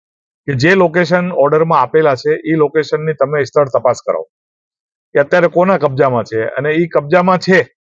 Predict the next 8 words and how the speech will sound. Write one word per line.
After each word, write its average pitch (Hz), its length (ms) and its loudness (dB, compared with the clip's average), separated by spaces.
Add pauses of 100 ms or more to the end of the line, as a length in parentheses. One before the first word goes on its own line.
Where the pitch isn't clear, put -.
(320)
તો - 40 -
એના 175 160 0
માલિકી 165 380 0
દસ્તાવેજો 160 560 0
તમારા 147 320 0
પાસે 127 300 -2
ક્યાંથી 123 400 -2
આવ્યા? 80 340 -10